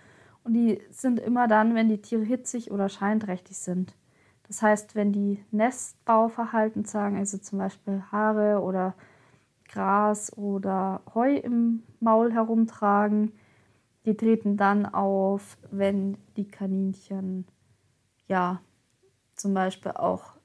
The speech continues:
laktieren, also Milch geben, oder wenn die allgemein ein aggressiveres Verhalten zeigen, es Unruhen in der Gruppe gibt. Das sind alles so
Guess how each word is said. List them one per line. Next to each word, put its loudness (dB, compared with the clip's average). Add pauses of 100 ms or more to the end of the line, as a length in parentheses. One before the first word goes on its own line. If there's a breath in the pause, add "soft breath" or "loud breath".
laktieren, 2
also -2
Milch 2
geben, 2 (800 soft breath)
oder 4
wenn 2
die 0
allgemein 4
ein 2
aggressiveres -2
Verhalten -2
zeigen, 0
es -6
Unruhen 2
in 4
der 2
Gruppe -4
gibt. -2
Das -14
sind -2
alles 0
so -2